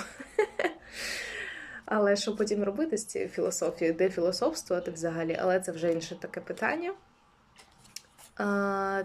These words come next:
тому, а, да.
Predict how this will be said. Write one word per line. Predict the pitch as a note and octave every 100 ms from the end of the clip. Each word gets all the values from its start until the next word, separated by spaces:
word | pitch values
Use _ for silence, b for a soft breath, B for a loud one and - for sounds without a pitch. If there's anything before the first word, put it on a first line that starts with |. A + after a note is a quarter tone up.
| F#3+
тому, | F#3+ F#3+ G3+ C4+ D#4 F4+ - - - - _ _ - - - - - B B B B B - -
а, | G3+ E3+ -
да. | F3+ F3+